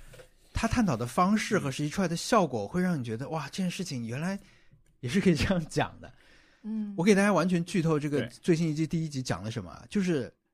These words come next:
Speaker 1: 这个剧发生在他们家啊，
Speaker 2: 嗯。
Speaker 1: 就是笨蛋，
Speaker 2: 永-，永远发生在他们家。
Speaker 1: 他，他，他永远只在他的，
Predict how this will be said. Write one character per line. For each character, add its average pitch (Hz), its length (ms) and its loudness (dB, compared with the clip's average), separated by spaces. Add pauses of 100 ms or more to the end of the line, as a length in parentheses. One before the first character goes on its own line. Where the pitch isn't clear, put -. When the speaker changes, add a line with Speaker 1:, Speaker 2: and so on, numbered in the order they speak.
(600)
Speaker 1:
这 208 100 0
个 180 60 -2
剧 170 260 0
发 180 160 -2
生 190 80 2
在 180 100 0
他 165 120 -2
们 135 100 -2
家 143 240 -2
啊， 98 240 -16
Speaker 2:
嗯。 - 40 -20 (100)
Speaker 1:
就 135 120 -8
是 120 220 -8 (100)
笨 180 120 0
蛋， 156 180 2
Speaker 2:
永-， 254 160 -4
永 - 0 -
远 320 180 0
发 - 160 -4
生 226 80 -4
在 214 160 0
他 208 80 -8
们 190 120 -14
家。 - 100 -16
Speaker 1:
他， - 80 -16
他， - 0 -
他 - 20 -4
永 202 140 8
远 233 140 6
只 135 120 -8
在 156 160 4
他 190 220 -2
的， 131 280 0